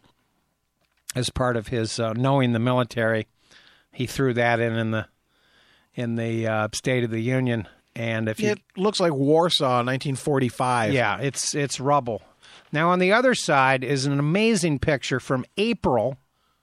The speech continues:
Speaker 1: of, uh, this past year in Georgia. And it, what is it? It is a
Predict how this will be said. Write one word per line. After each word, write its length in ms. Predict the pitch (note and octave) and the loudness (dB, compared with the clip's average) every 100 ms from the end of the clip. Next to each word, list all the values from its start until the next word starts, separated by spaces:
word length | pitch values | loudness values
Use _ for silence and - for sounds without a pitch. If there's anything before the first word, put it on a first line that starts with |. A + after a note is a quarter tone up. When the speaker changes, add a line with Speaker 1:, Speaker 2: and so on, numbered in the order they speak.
| _ _ | _ _
Speaker 1:
of, 400 | C#3+ C#3+ C#3+ A#2+ | 0 2 2 0
uh, 220 | C#3+ C#3 C3 | -2 0 0
this 200 | C#3+ - | -2 -2
past 440 | D#3+ D3 D#3 - | 0 2 0 -4
year 240 | A#2+ A2 - | -4 -4 -2
in 180 | E3+ G3+ | 0 2
Georgia. 560 | F3 A3+ A3+ - - - _ _ _ _ _ D3+ | 2 2 2 -2 -10 -16 _ _ _ _ _ -2
And 160 | E3+ | 2
it, 180 | F3 C#3+ | 2 2
what 180 | D#3 G3+ | 2 4
is 200 | A3+ G3+ | 2 0
it? 180 | A#3 - | -2 -4
It 160 | D3+ D3 | -2 0
is 200 | D3 C3 | 0 0
a 340 | B2+ A#2+ A#2 | 0 0 -2